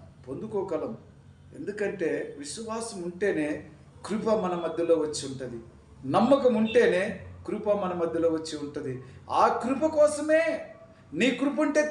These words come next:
చాలునయ్యా, నువ్వుంటే చాలునయ్యా" అని మనము అప్పుడప్పుడు అంటాము కదా.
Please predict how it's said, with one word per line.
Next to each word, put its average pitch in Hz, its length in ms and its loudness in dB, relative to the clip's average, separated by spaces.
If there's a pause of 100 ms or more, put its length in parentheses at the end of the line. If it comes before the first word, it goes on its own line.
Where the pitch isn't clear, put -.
చాలునయ్యా, 285 600 2 (920)
నువ్వుంటే 226 580 0 (100)
చాలునయ్యా" 233 840 0 (560)
అని 185 180 0
మనము 160 680 -6
అప్పుడప్పుడు 247 480 2
అంటాము 202 380 0
కదా. 180 420 -2